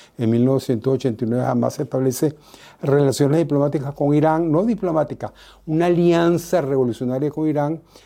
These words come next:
que permite, que le permite recibir grandes fondos, y se piensa que ya a comienzos del año noventa miles de militantes de Hamas estaban siendo entrenados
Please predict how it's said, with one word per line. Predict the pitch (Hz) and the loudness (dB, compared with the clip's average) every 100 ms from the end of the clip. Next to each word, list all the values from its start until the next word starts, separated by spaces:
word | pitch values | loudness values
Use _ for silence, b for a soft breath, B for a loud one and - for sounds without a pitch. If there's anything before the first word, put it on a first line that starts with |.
| b | b
que | - 135 | -4 0
permite, | 139 123 127 123 147 147 139 127 | 0 0 -2 -2 0 2 2 0
que | 123 | -4
le | |
permite | 117 113 117 135 | -4 -4 -4 -4
recibir | 131 - 117 113 | -4 -2 -2 0
grandes | 127 131 143 | -2 0 -2
fondos, | 156 151 151 175 180 b b b b | 0 0 0 -2 -4 b b b b
y | 220 180 190 190 190 180 160 | -2 2 4 4 4 4 4
se | 151 - 131 | 2 -2 -2
piensa | - 139 127 127 123 160 156 135 120 113 110 113 - - - _ - 143 - | 0 0 2 0 -2 0 2 2 0 -2 -6 -10 -18 -18 -20 _ -20 -16 -4
que | 120 | -2
ya | 110 117 139 139 117 | 2 2 2 0 -2
a | |
comienzos | - 120 113 147 | -2 -2 -2 0
del | 139 | 0
año | 143 151 | 2 2
noventa | 131 131 127 160 156 B B B - | 2 0 -2 -4 -4 B B B -2
miles | 151 156 156 180 165 143 | 2 4 4 2 0 -2
de | 131 127 120 117 113 113 | 0 2 2 0 -2 -4
militantes | 127 127 110 - 120 117 151 147 - b b _ | -6 -6 -6 -4 -4 -4 -6 -6 -8 b b _
de | 143 139 147 | -6 -4 -2
Hamas | 131 127 120 | -2 -2 -4
estaban | 147 - 110 120 - | -6 -4 -4 -6 -10
siendo | - 127 110 | -10 -6 -4
entrenados | 117 120 110 113 117 | -6 -6 -4 -4 -6